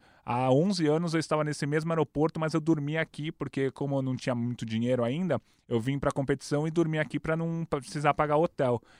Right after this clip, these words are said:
E hoje em dia o Marcelo Melo, super consagrado, com muito dinheiro, merecidamente, e entre os cinco melhores duplistas do mundo. Então a gente fica de olho aí no Marcelo Melo,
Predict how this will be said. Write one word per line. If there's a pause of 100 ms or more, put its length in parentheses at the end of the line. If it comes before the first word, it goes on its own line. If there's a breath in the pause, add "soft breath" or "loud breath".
(100)
E
hoje
em
dia
o
Marcelo
Melo, (260 soft breath)
super
consagrado,
com
muito
dinheiro,
merecidamente, (320 soft breath)
e
entre
os
cinco
melhores
duplistas
do
mundo.
Então
a
gente
fica
de
olho
aí
no
Marcelo
Melo,